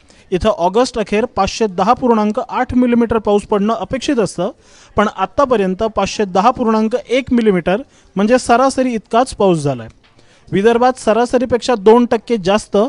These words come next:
म्हणजेच सातशे पंच्याण्णव पूर्णांक सात मिलीमीटर इतका पाऊस झालाय. कोकणावर मात्र वरुणराजाची कृपा चांगलीच झालीय. कोकणात आतापर्यंत दोन हजार पाचशे एक्कावन्न पॉइंट सात मिलीमीटर पाऊस पडणं अपेक्षित होतं,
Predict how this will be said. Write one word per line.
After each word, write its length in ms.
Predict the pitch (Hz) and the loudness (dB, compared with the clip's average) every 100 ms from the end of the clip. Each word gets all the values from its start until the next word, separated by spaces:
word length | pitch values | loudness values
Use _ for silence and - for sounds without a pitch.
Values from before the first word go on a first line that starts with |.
| - 170 | -2 0
म्हणजेच 440 | 190 202 190 - | 2 2 0 -2
सातशे 400 | - 208 - - | -2 -2 0 -4
पंच्याण्णव 560 | 233 208 202 262 262 277 | 0 0 2 2 4 4
पूर्णांक 400 | 254 226 233 233 | 4 2 2 -2
सात 420 | - - 269 277 | -4 0 0 4
मिलीमीटर 400 | 233 226 220 226 | 4 4 2 2
इतका 240 | 208 - | 0 0
पाऊस 260 | 214 190 170 | 2 4 4
झालाय. 240 | 143 123 110 _ _ - - - | 2 -4 -10 _ _ -20 -2 6
कोकणावर 460 | 240 285 302 311 | 6 8 4 4
मात्र 320 | 277 240 262 285 | 4 2 4 6
वरुणराजाची 640 | 233 226 233 214 226 233 | 6 4 2 2 0 -2
कृपा 320 | 214 208 226 | 0 2 2
चांगलीच 400 | 226 202 190 196 | 2 0 2 0
झालीय. 320 | 143 147 131 113 _ - _ - | 2 -2 -2 -10 _ -20 _ 0
कोकणात 360 | 175 175 196 214 - | 2 2 0 0 -2
आतापर्यंत 640 | 190 - 247 233 214 214 | -2 0 0 2 0 0
दोन 300 | 214 196 247 | 2 6 6
हजार 280 | 233 220 240 233 | 4 2 -2 -2
पाचशे 360 | 208 196 - 254 262 - | -4 -2 0 0 0 -6
एक्कावन्न 540 | - - 262 269 277 | -10 0 2 4 4
पॉइंट 300 | 262 220 220 | 2 2 0
सात 400 | - - 254 277 | -2 0 2 4
मिलीमीटर 440 | 262 254 247 226 226 | 4 4 2 2 0
पाऊस 260 | 220 208 | 4 4
पडणं 260 | - 190 185 | 2 0 0
अपेक्षित 340 | 165 170 185 | -2 -4 -2
होतं, 240 | 165 160 | -2 -2